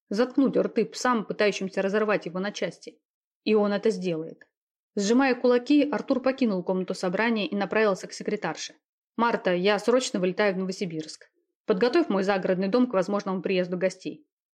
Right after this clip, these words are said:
«Нет, не коттедж Дианы». Увидев, как лицо секретарши вытянулось в недоумении, он добавил: «Она вернётся только к Новому году. Мы будем отмечать у её родителей». Оставив инструкции Марте, Артур набрал номер матери.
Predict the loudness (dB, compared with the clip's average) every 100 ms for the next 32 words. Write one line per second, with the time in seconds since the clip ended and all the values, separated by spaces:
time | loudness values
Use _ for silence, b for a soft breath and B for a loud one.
0 | _ 0 0 0 -2 0 2 0 0 -6
1 | -6 -6 -12 _ _ _ _ -6 -2 -2
2 | -2 -4 -4 -4 -4 -4 -6 -4 -4 -4
3 | -4 -4 -4 -6 -6 -6 -4 -2 0 -2
4 | -4 -2 0 0 -4 -6 -10 _ _ 0
5 | 2 4 4 4 2 2 2 2 0 -2
6 | 0 2 2 0 -6 _ -2 0 2 2
7 | 0 -2 -2 0 -2 -2 -2 0 0 -2
8 | -8 -12 -16 _ _ _ _ _ -4 0
9 | 2 2 2 0 2 -2 0 0 0 -2
10 | -2 -2 -2 -2 0 0 2 0 0 -4
11 | -2 -2 -2 -4 -16